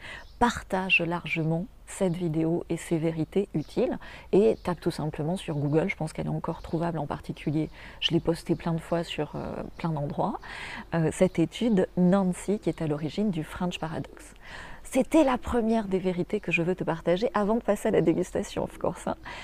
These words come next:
Deuxième vérité, deuxième vérité importante, on le dit jamais, tu sais, mais le corps humain en tant que tel, le corps humain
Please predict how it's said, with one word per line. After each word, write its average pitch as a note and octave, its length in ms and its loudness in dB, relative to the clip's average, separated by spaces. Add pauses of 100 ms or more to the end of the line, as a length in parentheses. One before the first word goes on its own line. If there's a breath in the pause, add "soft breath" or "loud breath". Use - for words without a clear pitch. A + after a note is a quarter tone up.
(260 loud breath)
Deuxième C4+ 720 6
vérité, G#3 520 2
deuxième F#3 340 2
vérité E3 260 0
importante, B3 640 -4
on F3+ 100 0
le F#3 140 4
dit D#3 200 -2
jamais, D#3+ 460 0 (480 loud breath)
tu - 120 -6
sais, C#4 180 -2
mais G3+ 140 6
le D#3 140 4
corps D4 320 2
humain F3 340 0 (160)
en F3 80 2
tant E3 200 -2
que D#3+ 120 -2
tel, - 280 0
le D#3+ 120 2
corps G3+ 260 -2
humain F3 220 0